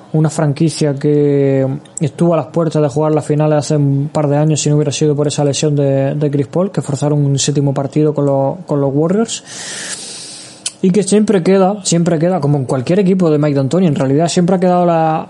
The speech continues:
la duda de bien, bien en temporada regular como un martillo pilón, pero luego llegan los playoffs y en los momentos difíciles,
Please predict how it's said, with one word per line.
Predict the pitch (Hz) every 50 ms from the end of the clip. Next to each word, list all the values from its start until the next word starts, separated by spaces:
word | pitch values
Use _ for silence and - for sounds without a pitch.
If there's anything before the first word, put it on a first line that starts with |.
| -
la | 226 196 185 185 180 170 165 160 156 151 151 147 143 143 139
duda | 139 143 143 139 143 143 165 170 175 185 185 175
de | 156 160 156 151 - - - - - - - - - - - - - - - - - - - - - - - - - - - - - - - -
bien, | - 160 147 160 170 180 185 185 190 190 190 165
bien | 175 180 180 185
en | 180 165
temporada | 185 175 165 180 175 175 175 170
regular | 170 170 165 170 180 190 196 185
como | 185 156 156 156
un | 160
martillo | 160 160 156 156 170 160 160 147
pilón, | 151 156 156 170 175
pero | 165 160 139 139
luego | 139 143 143 156
llegan | 151 151 151 151 151 151
los | 151 147
playoffs | - 147 143 139 139 147 147
y | 170
en | 156
los | 143 135
momentos | 131 127 131 143 143 - 156
difíciles, | 147 147 139 - 151 147 147 156 156 160 175